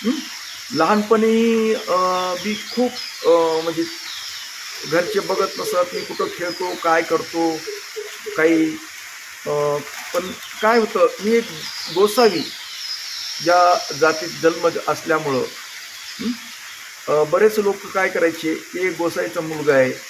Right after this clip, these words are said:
असं म्हणून ते लोक असं जेवायला वगैरे घेऊन जायचे. मग कुठं झोपलो, कुठं राहिलो, बऱ्याच वेळेस अशा गोष्टी व्हायच्या. बऱ्याच वेळेस मी घरी नसायचो,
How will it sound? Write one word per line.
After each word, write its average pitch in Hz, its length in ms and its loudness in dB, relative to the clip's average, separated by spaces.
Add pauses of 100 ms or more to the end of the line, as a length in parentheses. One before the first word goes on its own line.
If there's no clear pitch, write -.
(380)
असं 139 240 -2
म्हणून 127 240 -2 (680)
ते 185 280 2
लोक 185 220 -2
असं 180 440 2 (1500)
जेवायला 196 420 8
वगैरे 170 340 4
घेऊन 165 280 -4
जायचे. 139 720 0 (260)
मग 147 60 -4
कुठं 196 240 -2
झोपलो, 180 440 -2
कुठं 175 260 -2
राहिलो, 160 400 2
बऱ्याच 190 300 2
वेळेस 190 340 -2 (200)
अशा 165 160 -4
गोष्टी 160 300 -4
व्हायच्या. 185 320 2
बऱ्याच 160 300 4
वेळेस 165 200 -4
मी 156 60 -8
घरी 151 200 0
नसायचो, 151 480 -4